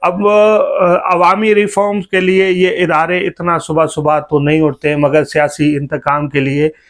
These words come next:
ये सुबह सुबह उठ के शेख रशीद के घर पहुंचे और उसको सील कर दिया। अब इसको सुप्रीम कोर्ट में जारी बात है, अ, अहकामात थे इस तरह के कुछ और, अ, उसको चैलेंज करेंगे शेख रशीद साहब।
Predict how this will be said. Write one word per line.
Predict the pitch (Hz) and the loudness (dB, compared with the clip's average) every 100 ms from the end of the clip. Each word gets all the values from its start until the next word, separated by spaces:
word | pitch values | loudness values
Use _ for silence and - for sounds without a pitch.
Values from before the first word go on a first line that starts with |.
| _ - | _ -2
ये | 156 156 | 0 0
सुबह | - 170 175 | 0 0 0
सुबह | 165 160 | 0 0
उठ | 160 151 | 2 -2
के | - 151 156 | -2 -2 -2
शेख | - 147 147 | -2 -2 0
रशीद | 139 - 139 131 | -2 -2 -6 -2
के | 139 | -4
घर | 120 139 | 0 -2
पहुंचे | 139 123 120 151 | 0 -4 0 0
और | 156 135 131 131 | 0 -2 -2 -2
उसको | 127 - 143 - - - - _ - | -6 -2 -2 -2 -14 -20 -20 _ -6
सील | 190 196 | -2 -2
कर | 185 185 | 0 0
दिया। | 202 208 | 2 2
अब | 196 | 0
इसको | 190 - 190 185 - | -4 -2 0 0 -2
सुप्रीम | 185 165 180 | -4 0 0
कोर्ट | 175 175 156 | 2 -2 0
में | 170 156 | -2 0
जारी | 143 147 | 0 -2
बात | 151 156 147 | 0 0 0
है, | 156 | 0
अ, | 156 156 - 117 117 113 120 113 123 | 0 -2 -4 -4 -2 -2 -4 -8 -10
अहकामात | 117 147 139 147 143 - _ - | -8 -4 -2 -2 -2 -8 _ -4
थे | 160 175 170 | -2 -2 -4
इस | 156 - | -8 -4
तरह | 151 151 | -2 -2
के | 151 147 | -4 -2
कुछ | 156 147 | -2 -2
और, | 156 151 143 - - - - 151 | -2 0 0 -4 -20 -20 -12 -2
अ, | |
उसको | 143 147 - 143 | 0 0 0 -4
चैलेंज | - 135 135 147 | -2 -2 0 0
करेंगे | 151 151 160 175 180 123 - _ _ _ - | 0 0 0 0 0 -2 -6 _ _ _ -14
शेख | - 196 214 | -6 -2 -2
रशीद | 208 214 | 0 0
साहब। | 202 214 202 | 0 -2 -2